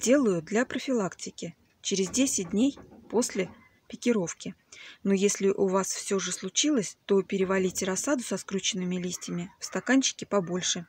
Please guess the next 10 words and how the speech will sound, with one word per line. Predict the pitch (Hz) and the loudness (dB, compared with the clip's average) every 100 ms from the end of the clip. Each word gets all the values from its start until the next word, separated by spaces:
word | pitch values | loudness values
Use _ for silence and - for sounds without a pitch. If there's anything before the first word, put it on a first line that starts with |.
| _ - - - - - | _ -20 -18 -18 -18 2
Полейте | 190 190 180 - 175 - | 6 8 6 2 -2 0
раствором | 196 190 - 175 175 175 | 0 0 -2 -4 -2 -2
янтарной | 180 170 170 170 | -2 -2 -2 -2
кислоты. | 170 - - 170 - 233 269 _ _ - - _ | -6 -8 -6 -8 -2 -2 -2 _ _ -20 -20 _
Это | - 190 - 208 | 0 2 4 0
быстро | - 208 233 - | 2 2 2 0
простимулирует | 190 180 - 190 190 202 277 214 165 | -4 -4 -4 -2 0 2 4 2 2
отрастание | 180 - 175 - 214 233 190 | -6 -4 -6 0 2 4 2
новых | - 185 202 202 - | -2 -2 0 -2 -4
корней. | 202 185 180 170 | -4 -2 -2 -4